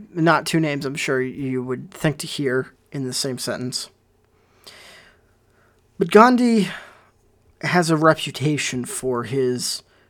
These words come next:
peaceful nature and the way that he was able to help gain Indian independence in a way that did so without some of the bloodshed of the American Revolution against the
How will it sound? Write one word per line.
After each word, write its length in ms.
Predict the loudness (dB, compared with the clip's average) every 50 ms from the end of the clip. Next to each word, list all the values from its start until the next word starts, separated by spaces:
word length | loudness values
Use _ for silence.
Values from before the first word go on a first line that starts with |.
| _ _ 0
peaceful 400 | 2 4 4 4 2 -2 -2 -2
nature 440 | -2 -2 -4 -4 -4 -4 -4 -4
and 100 | -4 -4
the 60 | -4 -4
way 340 | -4 -4 -4 -2 -2 -4
that 220 | -4 -6 -8 -8 -8 -10 -16 _ _
he 380 | -16 -14 -10 -6 -4 -4 -4
was 240 | 0 0 0 -2 0 -2
able 300 | -4 -4 -4 -6 -8 -8
to 260 | -8 -8 -8 -8 -2
help 300 | 0 2 2 2 0 -6 -14 -20 -20 -20 -20 -20 -20 -20 _ _ _ _ _ _ _ _ _ _ _ _ _ _ -20 -20 -20 -20 _ _ -20 _ _ _ _ _ _ _ _ _ _ -4 2
gain 300 | 4 6 6 6 6 4
Indian 440 | 2 0 0 0 -2 -2 -4 -4
independence 800 | -6 -8 -8 -8 -8 -6 -6 -6 -6 -8 -12 -14 -12 -12 -12 -12 -12 _ _ _ _ _ _ _ _ -20 -20 -20 -20 -20 -4 2
in 80 | 4 6
a 40 |
way 240 | 8 10 10 10 10
that 200 | 8 6 2 4
did 180 | 4 2 2 4
so 480 | 2 2 6 6 6 6 6 2 -2 -6 -16 -16 _
without 320 | 2 4 6 6 6 4 0
some 220 | 0 0 2 0
of 80 | 0 -2
the 80 | -4
bloodshed 580 | -6 -4 0 0 0 0 0 -2 -2 -2 -2 -2
of 320 | -2 -4 -6 -10 -14 -16 -8
the 140 | -4 -2 -2
American 460 | 0 0 0 0 -2 -2 -4 -4 -4
Revolution 520 | -4 -4 -4 -4 -4 -4 -4 -4 -4 -4 -4
against 340 | -6 -6 -8 -8 -10 -6
the 260 | -4 -4 -2 -4 -4